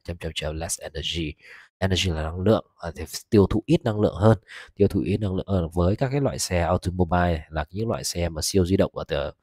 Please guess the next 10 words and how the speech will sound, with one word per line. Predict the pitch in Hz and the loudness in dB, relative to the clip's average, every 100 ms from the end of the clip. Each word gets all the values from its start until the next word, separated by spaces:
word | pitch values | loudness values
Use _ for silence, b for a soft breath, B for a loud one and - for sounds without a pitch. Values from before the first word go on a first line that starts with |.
| B B B B | B B B B
tương | 98 98 | 0 4
lai | 110 107 113 | 4 4 0
ấy, | 120 | -4
thì | 76 | -8
nó | 76 80 | -4 -4
sẽ | 85 80 80 104 | -2 -4 -2 -4
more | 87 101 113 - - | 0 4 4 2 -4
efficient, | 90 - - - 135 98 71 - - B B _ | -4 -2 -2 0 2 0 0 -4 -4 B B _
là | 78 78 | -6 -4
nó, | 76 | -4